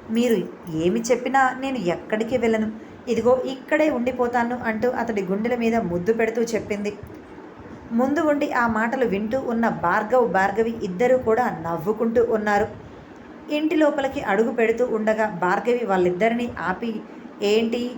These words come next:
డైరెక్ట్గా ఇంటి లోపలికి వచ్చేస్తున్నారు? ముందు నాకు నా ఆడపడుచు కట్నం ఇవ్వాలి,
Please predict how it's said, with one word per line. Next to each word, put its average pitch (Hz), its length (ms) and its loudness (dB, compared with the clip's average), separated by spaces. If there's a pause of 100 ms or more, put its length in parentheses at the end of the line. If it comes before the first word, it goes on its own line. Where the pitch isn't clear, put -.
(240)
డైరెక్ట్గా 277 520 2
ఇంటి 220 280 0
లోపలికి 254 400 -2
వచ్చేస్తున్నారు? 233 880 0 (320)
ముందు 277 600 2
నాకు 247 300 2
నా 208 280 0
ఆడపడుచు 254 600 0
కట్నం 220 280 -2
ఇవ్వాలి, 214 420 0